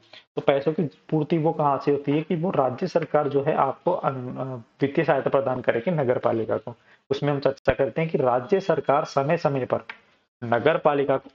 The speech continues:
अनुदान उपलब्ध कराएगी और वित्तीय सहायता उपलब्ध कराएगी। अनुदान से मतलब ये होता है, अनुदान कई बच्चों को पता होगा, कईयों को नहीं पता होगा। अनुदान से मतलब होता है कि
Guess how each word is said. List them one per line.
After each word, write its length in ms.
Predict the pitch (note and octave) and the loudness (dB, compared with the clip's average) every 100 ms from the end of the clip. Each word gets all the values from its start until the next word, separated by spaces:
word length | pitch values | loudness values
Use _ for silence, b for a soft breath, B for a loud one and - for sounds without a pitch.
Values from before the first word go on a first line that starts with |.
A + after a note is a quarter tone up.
| - | -2
अनुदान 580 | C#3 C#3 C3+ D3 F3 | 0 2 2 2 0
उपलब्ध 400 | F3+ C#3+ C3+ C3+ | -2 -2 -2 -2
कराएगी 440 | - B2 A2+ A2+ B2+ | 0 2 2 0 0
और 120 | C#3+ | 0
वित्तीय 280 | B2 - C#3 | 0 0 -2
सहायता 320 | C#3 B2 B2 | 0 2 2
उपलब्ध 280 | A#2+ A#2+ - | 2 -2 0
कराएगी। 300 | B2 A#2 A2+ | 0 0 0
अनुदान 480 | - C3+ D3+ D#3+ E3 | 0 0 2 2 2
से 120 | F3 | 0
मतलब 300 | D#3+ E3 D#3+ | 0 0 2
ये 100 | D#3+ | 2
होता 220 | D3+ B2+ | 4 2
है, 140 | C3 D#3+ b b - | 0 -8 b b 0
अनुदान 380 | C3+ C3+ D3 D3 | 2 2 2 2
कई 140 | D3+ | 2
बच्चों 300 | D3 D3 C#3 | 2 0 0
को 100 | C#3 | 0
पता 140 | C3+ | 2
होगा, 240 | D#3 D#3 F#3 | 2 2 0
कईयों 260 | D#3+ C3+ | 2 2
को 100 | B2+ | 2
नहीं 200 | C3+ B2+ | -2 -2
पता 220 | B2 B2 B2 | -2 0 2
होगा। 180 | C3 | 2
अनुदान 460 | E3+ D3 D3+ D#3 D#3+ | 2 2 2 2 0
से 140 | - | -2
मतलब 260 | D#3 - C3+ | -2 2 2
होता 200 | B2 B2 | 2 0
है 140 | C3+ | 0
कि 220 | D#3 G3+ | 0 -2